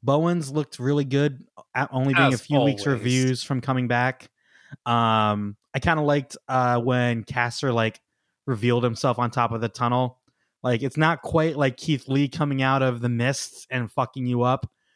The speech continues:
Speaker 2: I think he put his own spin on it, though, because he wasn't,
Speaker 1: Yeah.
Speaker 2: like, stone-faced and
Speaker 1: Is that kinda like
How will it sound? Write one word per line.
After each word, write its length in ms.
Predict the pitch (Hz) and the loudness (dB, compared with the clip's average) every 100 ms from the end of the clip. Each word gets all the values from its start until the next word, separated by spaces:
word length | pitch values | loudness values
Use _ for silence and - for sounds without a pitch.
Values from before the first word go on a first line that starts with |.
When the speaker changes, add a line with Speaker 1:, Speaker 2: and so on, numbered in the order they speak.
| _ _ | _ _
Speaker 2:
I 80 | 180 | -2
think 160 | 269 269 | 0 -2
he 80 | 277 | 0
put 180 | 240 | 0
his 140 | 196 147 | 0 2
own 180 | 135 135 | 0 0
spin 380 | - - 123 | -4 -2 0
on 140 | 117 107 | 0 -2
it, 160 | 101 110 | -6 -4
though, 200 | 107 101 | -4 -4
because 280 | 117 135 - | -6 -8 -8
he 80 | |
wasn't, 360 | 139 160 156 139 | -2 2 2 4
Speaker 1:
Yeah. 40 | 123 | 4
Speaker 2:
like, 220 | 117 107 | 2 -2
stone-faced 1200 | - - 120 117 117 - 123 117 113 - - - _ | -8 -2 0 0 -6 -2 0 0 -2 -8 -10 -14 _
and 640 | 123 117 110 104 104 101 101 | -2 0 0 -4 -10 -12 -6
Speaker 1:
Is 40 | |
that 100 | 131 | -6
kinda 160 | 131 139 131 | -4 -4 -6
like 80 | 120 | -8